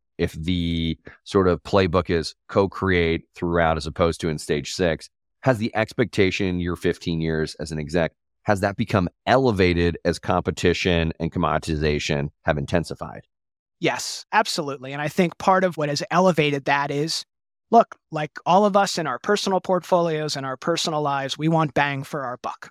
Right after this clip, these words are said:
Speaker 2: right? So wherever we're gonna invest our dollars, save our dollars, spend our dollars on vacation or holiday, whatever it is,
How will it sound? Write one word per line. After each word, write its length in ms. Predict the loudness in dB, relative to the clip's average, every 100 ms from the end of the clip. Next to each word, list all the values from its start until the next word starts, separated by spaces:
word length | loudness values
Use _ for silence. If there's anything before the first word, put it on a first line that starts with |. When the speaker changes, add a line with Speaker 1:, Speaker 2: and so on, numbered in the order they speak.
| _
Speaker 2:
right? 260 | -4 -4 -4
So 220 | 0 0
wherever 340 | 2 2 2 0
we're 160 | 0
gonna 300 | 0 -2 -4
invest 400 | -4 2 2 2
our 100 | 0
dollars, 480 | 2 4 4 0 -2
save 280 | -2 -2 0
our 120 | -2
dollars, 440 | 0 0 0 -4 -2
spend 280 | 0 2
our 120 | 2 2
dollars 420 | 2 2 0 -2
on 160 | -4
vacation 560 | -4 -6 -2 -2 -2 -2
or 80 | -4
holiday, 420 | -2 -2 -2 -4
whatever 440 | -4 -4 -2 -2
it 80 | -2
is, 280 | -2 -2